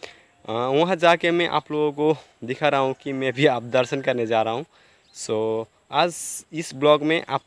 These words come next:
आप लोगों को end तक देखना है, क्योंकि आज इस ब्लॉग में बहुत मज़ेदार होने वाला है, कि माँ दुर्गा माँ की दर्शन भी करेंगे और आप लोगों को,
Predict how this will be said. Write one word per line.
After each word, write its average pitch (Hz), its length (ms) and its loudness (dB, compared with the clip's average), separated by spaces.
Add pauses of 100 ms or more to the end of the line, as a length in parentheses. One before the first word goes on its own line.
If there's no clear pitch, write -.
(120)
आप 120 120 -6 (100)
लोगों 135 180 -2
को 135 220 -2
end 127 240 -2
तक 135 120 -6
देखना 123 360 -8
है, 139 140 -8 (100)
क्योंकि 147 380 -6
आज 131 300 -4
इस 139 240 -10
ब्लॉग 127 220 0
में 139 160 -4 (480)
बहुत 120 360 2 (300)
मज़ेदार 127 540 2
होने 123 180 -2
वाला 127 220 -2
है, 139 120 -4
कि - 180 -10
माँ 131 400 -4
दुर्गा 123 320 -2
माँ 120 200 -4
की 127 200 -10
दर्शन 120 440 -2
भी 135 180 -6 (360)
करेंगे 127 400 -2
और 127 200 -2
आप 123 220 -4
लोगों 120 460 -2
को, 123 320 -4